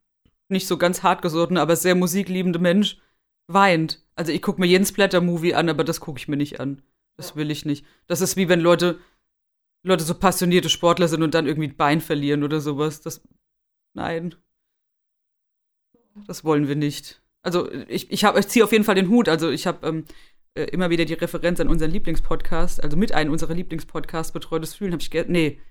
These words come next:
in extremen Köpfen hab ich gestern gehört. Und da ging's nämlich auch um einen Mann, der durch einen ganz, ganz blöden Unfall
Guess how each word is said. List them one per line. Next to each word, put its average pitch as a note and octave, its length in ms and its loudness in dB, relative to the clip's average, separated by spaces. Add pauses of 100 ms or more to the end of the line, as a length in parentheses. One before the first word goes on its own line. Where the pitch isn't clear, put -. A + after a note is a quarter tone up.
in F#3 100 -4
extremen E3+ 360 -2
Köpfen F#3 280 -4
hab C#3+ 60 -4
ich B2+ 100 -8
gestern D3+ 260 -6
gehört. D#3+ 280 -4 (880)
Und D#3+ 120 -4
da E3 60 0
ging's E3 200 -4
nämlich E3+ 200 -2
auch E3 120 -2
um D#3+ 80 -4
einen D#3 160 -2
Mann, D#3+ 220 0
der D#3 240 -4
durch D#3 240 -6
einen D#3 280 -2
ganz, F3+ 240 -8
ganz E3 160 -8
blöden D#3+ 240 -6
Unfall D#3+ 480 -6